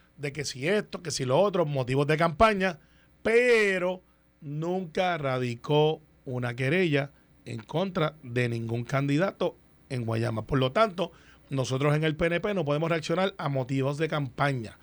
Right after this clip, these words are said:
Tiene que ser Alex Delgado. "Mira, yo vi a Alejandro que andaba vestido con una chaqueta azul y eso no se puede". Así que entre el Partido Popular anda con una chaqueta azul es una multa.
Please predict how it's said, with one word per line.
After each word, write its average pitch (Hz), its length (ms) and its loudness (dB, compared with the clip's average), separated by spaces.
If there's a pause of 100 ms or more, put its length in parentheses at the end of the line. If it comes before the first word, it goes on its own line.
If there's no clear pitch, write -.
(500)
Tiene 139 180 4
que 175 100 2
ser - 280 4 (100)
Alex 139 260 2
Delgado. 208 500 6 (260)
"Mira, 185 340 2 (160)
yo 139 180 -2
vi 180 100 4
a 196 80 6
Alejandro 208 480 2
que - 80 -12
andaba 139 260 -2
vestido 185 300 0
con 190 60 0
una 190 120 0
chaqueta 196 320 -2
azul 240 320 0 (460)
y 131 180 2
eso 214 220 4
no 202 100 -4
se 190 140 -2
puede". 127 340 -6 (600)
Así - 260 -4
que 151 440 2 (120)
entre 131 220 -6
el 110 40 -16
Partido 135 280 2
Popular 220 260 4
anda 196 140 2
con 196 60 0
una 196 80 -2
chaqueta 202 280 -2
azul 208 180 0
es 190 60 4
una 190 180 4
multa. 175 420 0